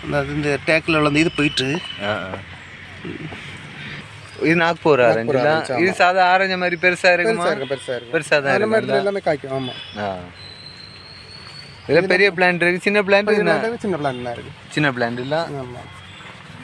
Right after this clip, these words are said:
Speaker 2: இது குட் நார்த் எல்லாம்?
Speaker 1: ஆமா.
Speaker 2: ஓ, கம்பளி மாஸ் இல்ல?
Speaker 1: ம். கம்பளி மாஸ் செஞ்சுருக்காங்க. கம்பளி மாஸ் இந்த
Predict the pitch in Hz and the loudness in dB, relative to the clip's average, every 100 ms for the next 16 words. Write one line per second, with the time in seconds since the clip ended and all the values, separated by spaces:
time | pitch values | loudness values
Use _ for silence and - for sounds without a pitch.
0 | - - - - - - - - - - | -18 -18 -18 -18 -18 -18 -18 -18 -18 -18
1 | - - - - - - - - - - | -18 -20 -20 -20 -18 -16 -14 -14 -14 -8
2 | - 175 185 190 165 165 165 135 147 147 | 0 0 2 -2 0 0 2 2 2 4
3 | 165 175 135 131 120 - - - - - | 4 4 -2 -8 -10 -16 -18 -20 -20 -20
4 | - - - - - - - - - - | -20 -20 -20 -20 -18 -18 -18 -18 -18 -18
5 | - - 135 147 151 147 123 113 135 151 | -20 -10 -4 -2 0 0 0 -2 -2 0
6 | 165 151 131 - - - - 160 165 147 | 2 0 -6 -16 -20 -10 0 2 4 4
7 | 139 131 127 123 135 139 139 143 | 2 -2 -2 -2 0 0 0 0